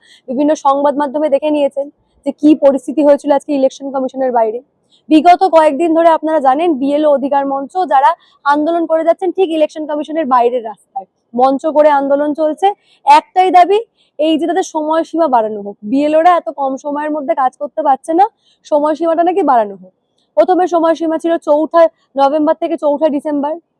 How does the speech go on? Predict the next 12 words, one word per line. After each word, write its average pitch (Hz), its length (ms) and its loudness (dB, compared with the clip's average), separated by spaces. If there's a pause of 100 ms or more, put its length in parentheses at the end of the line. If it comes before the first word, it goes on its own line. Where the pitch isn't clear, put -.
(160)
এক 277 240 4
মাসের 311 340 -2
সময়সীমা, 302 420 -6 (360)
সেটা 320 160 0
নাকি 330 200 0
কম 294 260 4
ছিল। 302 220 -4
ইতিমধ্যে 285 480 -4
বিভিন্ন 269 320 -6 (120)
বিএলও 277 300 2 (280)
আত্মঘাতী 302 560 0
হয়েছেন, 294 300 2